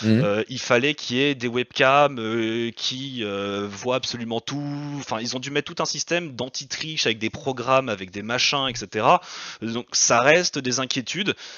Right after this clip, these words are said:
Speaker 2: Je dirais que c'est un peu comme tout, c'est plus ou moins bien contrôlé. C'est-à-dire que, par exemple, League of Legends, euh, ch-, euh, Riot a, euh,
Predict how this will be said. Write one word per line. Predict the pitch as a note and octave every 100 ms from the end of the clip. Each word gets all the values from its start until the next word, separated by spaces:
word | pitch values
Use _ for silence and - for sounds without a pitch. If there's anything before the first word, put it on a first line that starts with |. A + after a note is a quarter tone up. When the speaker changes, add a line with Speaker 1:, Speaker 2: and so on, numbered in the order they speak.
| -
Speaker 2:
Je | - - A#2
dirais | D#3+ F3
que |
c'est | D3+
un |
peu | C3 D#3+
comme | F3 F3
tout, | - G3+ F#3+
c'est | - A#2+
plus | - C3+
ou | C#3
moins | C#3+
bien | C#3 C#3+
contrôlé. | D#3 - D#3 C3+ C3 _ - -
C'est-à-dire | - G#2+ G#2 A#2 -
que, | A2 G#2+ G#2+ A2 G#2+ G#2+
par | G2+ A2
exemple, | A2+ C#3 A#2+
League | A2+ A2+
of | -
Legends, | A#2 G#2+ D#3 F3+ B2 - - - - -
euh, | G#2+ A2 A2+ A2+ A2 G#2+ G2+
ch-, | - - -
euh, | A2 A2 G#2+
Riot | G#2 A#2 C3+ E3 - -
a, | C#3 - G2+
euh, | G#2+ G#2